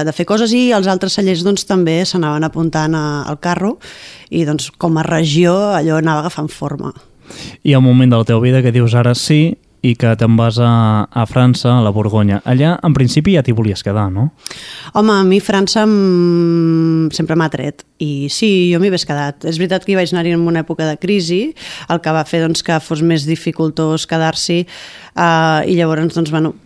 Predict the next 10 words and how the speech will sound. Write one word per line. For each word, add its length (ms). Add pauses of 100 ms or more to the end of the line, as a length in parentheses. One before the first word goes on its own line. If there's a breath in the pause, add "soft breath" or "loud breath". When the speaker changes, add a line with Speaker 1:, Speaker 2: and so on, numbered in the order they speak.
Speaker 1:
gràcies 480
a 80
això 240
també 320
va 80
ser 240
que, 120 (200)
que 160
vaig 160
tornar. 380